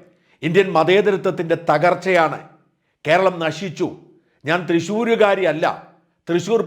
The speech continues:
പൗരയായി തുടരും, പക്ഷേ എൻ്റെ തീരുമാനമല്ല" എന്നൊക്കെ പറഞ്ഞ് പോസ്റ്റ് ഇടുന്ന അവസ്ഥയിലേക്ക് പലരും മാറിയിരിക്കുകയാണ്. അതും മോഷണ കലയിൽ വൈദഗ്ധ്യമുള്ളവരൊക്കെ. സി പി എമ്മിന് വേണ്ടി ചാനലുകളിലും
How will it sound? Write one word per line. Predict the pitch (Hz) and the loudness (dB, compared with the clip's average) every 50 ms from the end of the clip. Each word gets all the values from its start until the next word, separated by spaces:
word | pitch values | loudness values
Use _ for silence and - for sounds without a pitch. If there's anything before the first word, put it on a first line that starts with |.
| - 180 | 2 2
പൗരയായി | 175 196 220 226 214 208 190 185 - - | 4 4 2 4 4 4 4 2 0 -4
തുടരും, | 170 165 190 185 160 - - - - - - _ _ _ _ _ - - | -4 -2 0 0 -2 -2 -6 -14 -20 -20 -20 _ _ _ _ _ -2 0
പക്ഷേ | 180 170 - - 220 147 110 - - - _ _ _ _ _ _ - 143 | 0 0 2 0 0 0 0 -4 -14 -20 _ _ _ _ _ _ -2 -2
എൻ്റെ | 180 196 220 180 | 0 0 0 -2
തീരുമാനമല്ല" | 185 196 214 202 196 190 180 175 170 170 180 180 180 165 | -2 -2 -2 0 0 0 -2 -2 -4 -2 -2 -2 -2 -2
എന്നൊക്കെ | 160 165 170 165 - 180 143 165 | -2 -4 -6 -4 -4 -4 0 0
പറഞ്ഞ് | 165 151 156 160 165 180 - - | 0 2 0 0 -2 -4 -6 -4
പോസ്റ്റ് | 156 160 180 170 170 185 180 | -2 -2 -2 -2 -2 -2 -2
ഇടുന്ന | 160 170 170 165 151 | 0 0 0 0 2
അവസ്ഥയിലേക്ക് | 147 160 - 160 190 175 170 165 160 151 165 151 156 | 2 0 0 0 0 2 2 2 0 -2 -2 -2 0
പലരും | 151 156 156 156 156 156 151 - - - - 139 | 0 0 0 -2 -2 -4 -6 -10 -16 -14 -6 -2
മാറിയിരിക്കുകയാണ്. | 139 143 147 151 147 139 139 120 127 131 113 107 107 110 110 98 - - _ _ _ _ _ _ - 127 | 0 2 2 2 0 0 -2 -4 -6 -6 -6 -6 -6 -8 -10 -12 -14 -18 _ _ _ _ _ _ -2 0
അതും | 147 156 170 170 170 - - - - - - _ _ _ - 135 | 2 2 2 0 -2 -6 -12 -18 -20 -20 -20 _ _ _ -2 2
മോഷണ | 151 165 175 180 175 - 196 180 175 170 170 | 4 6 6 4 2 0 2 2 2 4 4
കലയിൽ | 160 160 165 160 156 156 156 156 - - - - - 143 131 | 2 2 2 0 0 0 -2 -4 -6 -14 -20 -20 -8 -2 2
വൈദഗ്ധ്യമുള്ളവരൊക്കെ. | 147 147 160 156 156 151 160 151 147 135 139 156 147 139 131 131 123 120 120 110 - 123 120 120 - - _ _ _ _ _ - - | 2 2 2 2 2 2 0 0 0 -2 -2 -2 -2 -2 -4 -4 -4 -4 -4 -6 -6 -8 -10 -10 -10 -16 _ _ _ _ _ -4 0
സി | 208 247 262 262 | 2 2 4 4
പി | 294 277 | 4 4
എമ്മിന് | 269 254 247 226 | 4 4 6 6
വേണ്ടി | 233 220 214 220 220 156 208 | 6 4 4 0 -2 2 4
ചാനലുകളിലും | 190 180 196 208 214 214 214 202 196 190 185 190 | 6 6 6 6 4 4 4 2 2 2 0 0